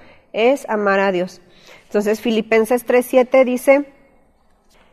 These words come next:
"Pero todo lo que era para mí ganancia, lo he estimado como pérdida por amor de Cristo". Entonces, usted le puede decir a sus hijos, "Mijo, tú puedes ser, pues, lo que tú quieras y lo que Dios te permita hacer, ¿verdad? O sea, si quieres, este, estudiar algo o quieres emprender un negocio,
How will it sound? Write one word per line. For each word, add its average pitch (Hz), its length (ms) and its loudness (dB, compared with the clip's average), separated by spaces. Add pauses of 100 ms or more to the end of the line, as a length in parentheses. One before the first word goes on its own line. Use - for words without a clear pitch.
(140)
"Pero 233 320 8
todo 254 280 8
lo 311 160 6
que 226 440 6
era 247 220 8
para 262 240 4
mí 226 180 0
ganancia, 269 540 2
lo 226 180 2
he 214 160 4
estimado 233 540 0
como 214 320 0
pérdida 262 580 2
por 220 180 4
amor 220 440 0
de 226 240 0
Cristo". 208 440 -6 (380)
Entonces, 240 640 4
usted 254 260 2
le 277 120 6
puede 294 200 6
decir 294 220 2
a 285 60 4
sus 262 180 -6
hijos, 269 300 -2 (520)
"Mijo, 269 300 2
tú 247 160 -2
puedes 277 320 4
ser, 285 320 0 (340)
pues, 220 140 -8
lo 208 140 -4
que 196 120 -14
tú 226 180 -6
quieras 220 500 0
y 240 60 0
lo 220 160 4
que 196 140 2
Dios 196 180 2
te 233 100 -2
permita 214 440 0
hacer, 247 260 -2
¿verdad? 226 320 -2
O 240 40 -4
sea, 233 140 -6
si 196 120 -8
quieres, 208 360 -4
este, 226 500 -2
estudiar 208 340 2
algo 247 600 4
o 208 60 2
quieres 220 300 2
emprender 208 440 0
un 240 100 -2
negocio, 247 560 2